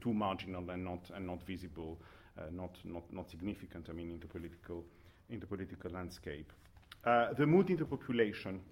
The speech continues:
Uh, well, uh, everything depends on how the question is formulated. Uh, if, if you ask, uh, uh, the Greek people, uh, "Do you want to stay in the euro?" you have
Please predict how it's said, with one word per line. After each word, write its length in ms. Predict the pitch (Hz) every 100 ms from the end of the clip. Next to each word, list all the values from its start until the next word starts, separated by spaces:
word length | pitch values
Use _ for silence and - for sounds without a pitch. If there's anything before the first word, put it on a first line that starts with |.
| - - - - - - - - - - - - -
Uh, 420 | 165 156 147 143 143 - - -
well, 340 | 196 151 120 -
uh, 220 | 156 147 151
everything 420 | 180 190 208 202
depends 380 | 175 151 180 170
on 100 | 170
how 240 | 151 175
the 100 | 165
question 380 | 156 165 160 156
is 100 | 139
formulated. 800 | 151 160 143 95 82 - 87 82 - -
Uh, 220 | 113 107 92 147
if, 140 | 143 -
if 240 | 160 160
you 140 | 190 170
ask, 260 | 165 160 -
uh, 40 | 143
uh, 580 | 127 - 120 117 113 - -
the 80 | 120
Greek 280 | 127 139 -
people, 480 | 127 127 117 107 - - - -
uh, 160 | 117 117
"Do 140 | 127
you 140 | 151
want 200 | 143 147
to 80 | 147
stay 260 | - 160 139
in 100 | 131
the 120 | 127
euro?" 400 | 131 170 170 170
you 180 | 170 151
have 320 | 143 139